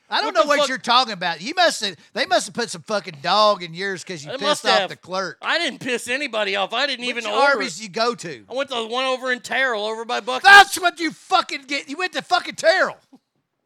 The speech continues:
Speaker 2: They got a Buc-ee's.
Speaker 1: God.
Speaker 2: Damn, that
Speaker 1: Oh, my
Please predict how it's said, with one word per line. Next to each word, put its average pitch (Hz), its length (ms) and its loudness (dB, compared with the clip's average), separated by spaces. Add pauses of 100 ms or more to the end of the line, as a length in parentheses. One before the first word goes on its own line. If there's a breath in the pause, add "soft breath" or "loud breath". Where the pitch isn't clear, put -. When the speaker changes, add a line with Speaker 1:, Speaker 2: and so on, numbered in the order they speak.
(760)
Speaker 2:
They 254 80 -10
got 262 120 0
a 220 60 0
Buc-ee's. 240 760 -4 (1600)
Speaker 1:
God. 147 340 -20 (480)
Speaker 2:
Damn, 269 300 0
that 190 160 -2
Speaker 1:
Oh, - 60 -20
my - 40 -16